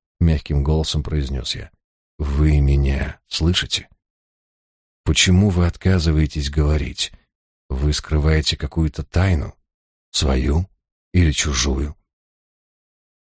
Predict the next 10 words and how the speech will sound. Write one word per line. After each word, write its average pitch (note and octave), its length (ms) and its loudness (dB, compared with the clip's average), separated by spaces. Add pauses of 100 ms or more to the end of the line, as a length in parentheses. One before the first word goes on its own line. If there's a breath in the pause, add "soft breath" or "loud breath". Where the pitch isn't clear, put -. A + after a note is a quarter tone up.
(240)
Я D#2+ 220 2
на E2+ 120 4
мгновение D#2 480 2
остановился, D#2+ 760 0 (460)
она B2+ 240 0
по-прежнему F2+ 640 0
невозмутимо E2 680 0
глядела D#2 440 0
сквозь D2 560 -4
меня. - 420 -8